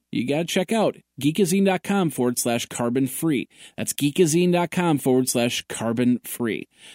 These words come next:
Back up now, back up often, back up off-site with Carbonite. Now let's get back into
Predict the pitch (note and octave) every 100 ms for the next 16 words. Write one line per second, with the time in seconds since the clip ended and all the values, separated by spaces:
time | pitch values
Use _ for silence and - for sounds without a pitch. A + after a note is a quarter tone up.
0 | - - C#3+ F3 E3 F3 F#3+ F3 E3 -
1 | D#3 D3 D#3 - F3+ C3+ C3 D#3 D3 D3
2 | D3+ - F3+ E3+ B2+ B2+ - B2+ B2 A2+
3 | C#2+ - _ _ _ C3 C3 C3 B2+ C3+
4 | G2+ C3 B2+ C3+ B2+ - G#2+ G#2+